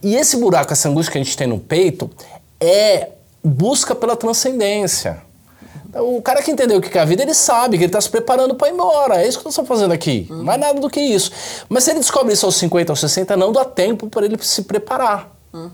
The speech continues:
Speaker 1: Ele vai continuar achando que a felicidade dele é um sapato de couro de crocodilo, não sei quantos mil dólares, e um vinho ch-, com nota nove e meio, entendeu?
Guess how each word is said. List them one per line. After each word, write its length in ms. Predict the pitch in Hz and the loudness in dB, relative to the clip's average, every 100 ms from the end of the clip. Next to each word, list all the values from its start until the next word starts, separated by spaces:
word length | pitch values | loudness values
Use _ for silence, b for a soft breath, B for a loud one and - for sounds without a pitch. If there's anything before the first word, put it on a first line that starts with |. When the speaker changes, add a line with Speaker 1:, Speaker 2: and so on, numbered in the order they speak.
| - | -2
Speaker 1:
Ele 140 | 190 | 2
vai 160 | 170 170 | 2 2
continuar 600 | 185 185 202 208 190 208 | 2 0 0 2 2 2
achando 340 | 214 - 220 | 2 0 0
que 40 | 208 | -2
a 60 | |
felicidade 500 | 208 208 - 196 180 | -2 -2 2 2 2
dele 400 | 185 185 202 233 B B - | 4 4 4 0 B B -2
é 360 | 175 180 180 | 2 4 6
um 160 | 180 185 | 4 2
sapato 580 | - 180 185 160 190 190 | 2 0 2 2 2 0
de 100 | 156 | -2
couro 240 | 160 165 | 0 0
de 40 | 165 | 0
crocodilo, 720 | 160 156 156 131 107 156 349 | -2 -4 -2 0 2 2 2
não 120 | 147 | 0
sei 160 | 123 147 | -2 -4
quantos 240 | 151 135 | -4 -2
mil 120 | 156 | -2
dólares, 640 | 143 123 143 185 208 359 147 | 0 2 4 4 4 2 2
e 60 | |
um 160 | 180 175 | 2 2
vinho 800 | 120 104 139 185 202 180 151 131 160 B B | 0 -2 0 2 2 2 2 -2 -8 B B
ch-, 340 | - - - 131 | -4 -4 -4 -4
com 140 | - 139 | -2 2
nota 460 | 135 170 170 147 | 4 4 4 2
nove 300 | 127 139 135 | 4 2 2
e 40 | 135 | 0
meio, 500 | 120 143 175 151 127 | 2 2 2 2 0
entendeu? 460 | 120 117 147 196 | -2 0 0 0